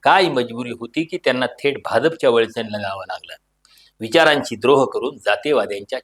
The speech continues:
छावणीत जावं लागलं? एरवी शरद लाड यांची स्वतंत्रपणे दखल घेण्याची आवश्यकता नव्हती, किंबहुना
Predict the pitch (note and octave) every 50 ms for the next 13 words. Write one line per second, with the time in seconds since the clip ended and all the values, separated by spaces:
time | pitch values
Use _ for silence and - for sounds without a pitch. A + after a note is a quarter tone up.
0 | _ - - - - - B2 A#2+ - - - F2+ F2 D#2+ D#2+ D#2 D2+ D2 _ _
1 | _ _ _ _ _ _ _ _ _ _ _ _ _ _ _ _ _ _ _ _
2 | _ _ _ _ _ - _ _ - - - - - A#2+ A#2+ C3 C3+ D3+ F3 E3+
3 | - - - C3 D3+ E3+ D#3+ C3+ C3+ C#3+ D3 C#3+ C3 C3 - D#3 C3 - - -
4 | - C#3+ C#3 D3+ D3 - C3+ C#3+ C3 G2 - - - C3+ C3 G#2 G2+ A2+ A#2+ A#2
5 | A#2 A2+ G2 G2+ A2 G#2 - - A2+ _ _ - G#2 G2+ G2+ G2+ G2+ - G#2 -
6 | - F3 G3+ G#3 G3+ F3 C#3+ C#3+ D#3 E3+